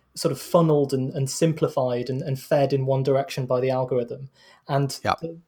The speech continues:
Speaker 1: the, you know, it, it's, it's on every side of the ecosystem. You're having this sort of feedback loop that, that's going on and, and accelerating this polarization, the content that's being generated and consumed and that people want to see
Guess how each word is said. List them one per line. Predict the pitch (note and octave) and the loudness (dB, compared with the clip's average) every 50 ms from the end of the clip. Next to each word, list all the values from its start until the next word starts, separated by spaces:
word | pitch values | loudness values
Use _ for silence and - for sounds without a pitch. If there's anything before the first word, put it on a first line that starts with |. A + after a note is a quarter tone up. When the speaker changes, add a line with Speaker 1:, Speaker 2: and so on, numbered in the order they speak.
| _ _ _ | _ _ _
Speaker 1:
the, | D3+ F#3+ F#3+ F#3+ - | -12 -12 -12 -6 -2
you | F#3 D#3 | 0 0
know, | C3+ A#2+ | 2 2
it, | B2 D3 D#3+ | 0 0 -2
it's, | E3 F#3+ D#3+ - - | -2 -2 -2 -4 -4
it's | A#3 F#3 D3+ - - - | -4 -4 -4 -4 -4 -4
on | - D3+ D#3 | 0 2 4
every | E3 E3+ E3+ E3+ D#3 | 4 4 6 4 2
side | D#3+ - D#3+ D3+ D3+ D3+ D3 | 4 2 2 2 2 2 0
of | C#3+ | 0
the | - C#3 C#3+ D3+ D3 | 0 0 0 0 2
ecosystem. | - C3+ C3 - - B2+ - - B2+ A#2 - B2 - _ - _ _ _ - | 0 -2 -2 -2 -6 -8 -8 -8 -10 -10 -10 -12 -20 _ -20 _ _ _ 0
You're | D3 C3+ C3 | 0 2 2
having | D3 C#3+ C#3+ C3+ C3+ | 2 0 0 0 0
this | C3 - | -2 -2
sort | - D3+ C3+ | 0 0 0
of | B2 - - - - | 0 -4 -10 -18 -18
feedback | - - - D#3+ D#3+ D3+ - C3 C3 - - | -14 -2 0 0 0 0 -2 -4 -4 -2 -4
loop | C3+ A#2+ A#2+ B2 - _ | -2 -2 -4 -6 -8 _
that, | C#3 C#3+ D3+ D#3+ | -10 -10 -10 -8
that's | - C3+ C3 - | -8 -8 -8 -4
going | - C#3 C3 C3 C3 C3 C3 | -4 -2 -2 -2 -2 -2 -2
on | B2+ B2 A#2+ A#2+ | -2 -4 -4 -6
and, | A#2+ A#2+ C#3 - - | -8 -10 -10 -10 -10
and | C3+ B2+ | -10 -10
accelerating | C#3 - - - D3 C#3+ C#3 C3 B2+ B2 B2 - C3 B2 | -8 -10 -8 -4 -2 0 2 2 0 -2 -4 -6 -8 -6
this | B2 B2+ - - - _ _ _ _ | -6 -6 -6 -8 -10 _ _ _ _
polarization, | - C#3+ C3+ C3+ C3 B2 C3+ B2+ B2+ - C3+ B2 | -2 0 2 2 2 2 0 -2 -2 -4 -6 -8
the | C3 | -2
content | - E3+ D#3 - D#3 | -2 -2 -2 -2 -6
that's | D#3 - | -10 -8
being | - C#3+ C3 | -8 -6 -4
generated | B2+ - D#3+ D3+ D3 D3 D3 C#3 - C#3 | 0 2 2 2 4 2 0 0 -2 -4
and | C3 B2 | -6 -6
consumed | - C3+ - - D#3+ D3 C#3 C3 C3+ | -6 -8 -4 -2 0 0 0 0 -2
and | B2+ - | -4 -4
that | - | -4
people | - C#3+ C#3 C3 B2 | -4 -2 -2 0 0
want | C3+ C#3 C3+ | 0 -2 -2
to | - | -4
see | - - D3+ C3+ B2+ B2 | -4 -2 0 0 0 -2